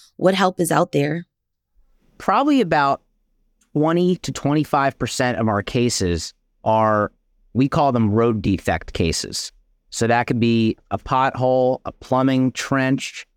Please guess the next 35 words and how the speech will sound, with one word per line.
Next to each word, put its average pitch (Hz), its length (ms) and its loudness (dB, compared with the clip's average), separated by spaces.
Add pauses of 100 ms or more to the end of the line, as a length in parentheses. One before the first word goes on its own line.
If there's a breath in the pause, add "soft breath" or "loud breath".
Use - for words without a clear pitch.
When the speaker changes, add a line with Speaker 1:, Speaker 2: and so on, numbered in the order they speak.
(320)
Speaker 2:
poorly 127 400 2
maintained 117 640 2
trolley 120 360 2
tracks, 127 540 -2
which, - 420 -4
you 104 100 0
know, 90 100 0
I 90 140 -2
think 107 160 -2
everyone 113 400 2
knows 117 200 0
about. 127 380 0 (560)
So 123 300 0
any 165 220 2
of 196 60 2
those 165 200 2
road 123 300 2
defect 107 460 -2
cases, 95 560 -2
we 123 200 2
work 139 280 0
for 113 100 -2
people 101 420 -2
all 113 220 2
the 104 100 -2
time. 90 360 -2 (260)
They 202 140 0
often 254 400 2
result 147 380 0
in 117 60 0
people 120 560 0 (600)
getting 127 420 0 (220)
hurt 143 320 -2 (200)
pretty 120 220 2
badly. 101 520 -2